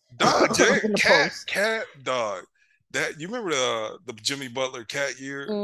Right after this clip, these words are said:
Speaker 2: They
Speaker 1: Mm-hmm.
Speaker 2: played them in the playoffs. I
Speaker 1: Yup.
Speaker 2: bet on Minnesota to beat them.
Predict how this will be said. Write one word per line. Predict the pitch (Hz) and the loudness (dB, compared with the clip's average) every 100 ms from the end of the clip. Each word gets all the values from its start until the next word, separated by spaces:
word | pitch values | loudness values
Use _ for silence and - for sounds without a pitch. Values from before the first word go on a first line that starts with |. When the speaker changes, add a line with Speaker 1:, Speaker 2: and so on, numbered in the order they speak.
| 233 | -4
Speaker 2:
They | 226 | -4
Speaker 1:
Mm-hmm. | 302 | -2
Speaker 2:
played | 160 135 | -2 -2
them | 135 | -2
in | 127 | -8
the | - | -8
playoffs. | 139 135 139 - | -4 -4 -6 -6
I | 180 | -6
Speaker 1:
Yup. | 185 180 | -2 2
Speaker 2:
bet | 139 117 - | 2 0 -4
on | 120 113 | -12 -10
Minnesota | 113 110 123 104 101 | -8 -6 -6 -8 -12
to | 95 | -16
beat | 110 104 | -16 -16
them. | - 98 | -16 -18